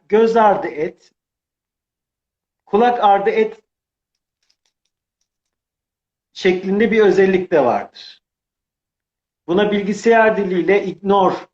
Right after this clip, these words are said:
etmek de denilebilir. Ve bunun, e, bu beyinde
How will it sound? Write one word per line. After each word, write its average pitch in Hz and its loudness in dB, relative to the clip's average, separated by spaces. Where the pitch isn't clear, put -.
etmek 165 -4
de 165 -2
denilebilir. 143 -2
Ve 202 0
bunun, 233 2
e, 165 0
bu 240 -2
beyinde 226 0